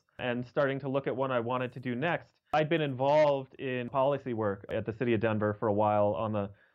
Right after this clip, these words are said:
Sustainable Food Policy Council. And the city had just finally decided to hire someone within the municipality to be in charge of food systems. And it was something that we had convinced folks on city council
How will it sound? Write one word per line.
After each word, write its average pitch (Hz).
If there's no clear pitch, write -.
Sustainable 127
Food 127
Policy 120
Council. 110
And 139
the 139
city 156
had 131
just 170
finally 165
decided 147
to 127
hire 147
someone 113
within 139
the 131
municipality 135
to 139
be 135
in 127
charge 123
of 113
food 135
systems. 98
And 113
it 120
was 120
something 131
that 120
we 143
had 135
convinced 131
folks 127
on 117
city 127
council 123